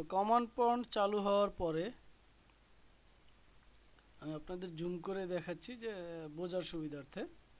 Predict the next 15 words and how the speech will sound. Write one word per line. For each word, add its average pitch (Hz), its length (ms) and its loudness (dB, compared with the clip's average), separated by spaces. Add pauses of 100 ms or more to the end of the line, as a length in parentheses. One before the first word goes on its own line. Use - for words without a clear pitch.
(680)
তো 151 60 -10 (200)
এই 156 160 0
হলো 180 180 -4 (100)
আমার 180 140 -6 (120)
কমান্ড 185 340 -6
প্রম্পট। 254 260 0 (1040)
আমি 185 220 -6
এখানে 220 260 0 (760)
ফার্স্ট 220 360 12 (160)
যে 214 80 12 (100)
কমান্ডটা 202 440 12
দিব 202 120 8 (200)
সেটা 202 200 8
হলো 208 120 8 (140)
পিভিলাইজ 220 520 12